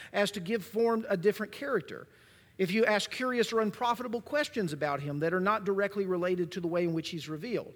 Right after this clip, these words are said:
or the maintaining of false do-, doctrines, or abusing any of his creatures contained which were actually reflective of his names, or I could go on. All of a sudden, I do this a lot.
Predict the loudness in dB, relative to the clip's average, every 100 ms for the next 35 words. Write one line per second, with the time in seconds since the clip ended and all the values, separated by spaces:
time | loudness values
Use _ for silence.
0 | -18 -2 2 4 4 2 2 0 2 4
1 | 4 4 0 0 2 0 0 -10 -12 2
2 | 4 4 2 -4 -2 0 0 0 -2 0
3 | 0 -2 -8 -4 0 2 0 -4 -4 -6
4 | -6 -4 -4 -4 -4 -2 0 0 0 2
5 | 2 2 -2 0 0 0 -4 -4 -2 -2
6 | -2 -2 -2 -2 -2 -8 -8 -10 -14 -16
7 | -18 -20 -8 2 8 8 8 -2 -18 -20
8 | -20 _ _ _ _ _ -2 0 -2 -6
9 | -8 -12 -16 -20 -20 -20 -20 -20 _ _
10 | _ _ _ _ _ _ _ _ _ _
11 | -20 _ -10 -6 -2 0 2 2 2 0
12 | 0 0 0 0 -6 -6 -8